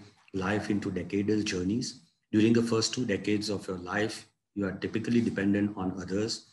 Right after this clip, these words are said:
Your parents and your loved ones take care most of your basic necessities. And in financial proverb, uh, pro-, proverb, you are a liability to them.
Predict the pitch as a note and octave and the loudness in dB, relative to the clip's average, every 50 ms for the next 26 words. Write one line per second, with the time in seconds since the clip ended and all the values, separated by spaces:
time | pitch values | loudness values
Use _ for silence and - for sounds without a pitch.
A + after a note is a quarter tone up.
0 | _ _ _ _ _ _ - G2 F#2+ F#2+ - F#2 F#2 F#2+ G2+ G#2 G#2 G2+ - - | _ _ _ _ _ _ -10 -8 -8 -6 -4 -4 -2 0 2 2 2 0 0 0
1 | G2 G2 G2+ F#2+ F2+ F2 F2+ F2+ F2+ F#2 F#2+ G2+ G#2 G#2+ G#2 G#2 - - F2+ F#2+ | 2 2 2 0 0 -2 -4 -6 -4 -4 -2 0 0 0 0 -2 -2 -2 -4 -4
2 | F#2 F#2+ - - G2 G2 F#2+ F#2 F#2 F#2 F#2 - - F#2+ - G#2 G2 F#2 F2+ F2 | -4 -6 -6 -6 -6 -4 -4 -4 -4 -6 -6 -6 -6 -6 -4 -4 -4 -4 -4 -4
3 | E2+ F#2 G2 F#2+ G#2+ G#2 G2 - - G#2 - - A#2+ A#2 - D3 D#3 D#3+ D#3 - | -4 -4 -4 -2 -2 -2 -2 -2 -4 -6 -4 -2 -2 -2 0 0 0 -2 -2 -6
4 | - _ - - - _ _ _ _ - D3 C#3+ D3+ D#3+ D#3+ D#3 - - - D#3 | -10 _ -20 -20 -20 _ _ _ _ 0 4 6 6 6 4 2 0 -2 2 4
5 | E3 F#3 F#3 F#3+ - - - - - A2+ G2+ G#2 G#2+ A#2+ C#3 C#3+ C#3 - D3 C3 | 6 6 6 4 2 -2 -4 -2 -2 0 4 4 6 6 6 6 4 4 2 2
6 | - - A2 G#2 G#2 G#2+ G#2+ G#2+ G#2+ - - - A2+ G2 - - G2 G2 F#2 F#2+ | 0 0 0 2 2 2 2 2 0 -2 -6 -6 -6 -6 -4 -2 -2 -2 -2 0
7 | G2+ G2 F#2 A2 B2 A#2+ A2+ G2+ G2 G2 G2 F#2 F2+ F2+ - - - F2 G2 F#2 | 0 0 2 2 0 0 0 -2 -2 -2 -4 -6 -8 -8 -10 -12 -8 -4 -4 -4
8 | F#2+ F#2 G2+ G2 F#2+ F#2+ F#2+ G#2 G#2 G#2+ A2 | -2 -2 -2 -2 -2 -2 -2 -2 -2 -2 -4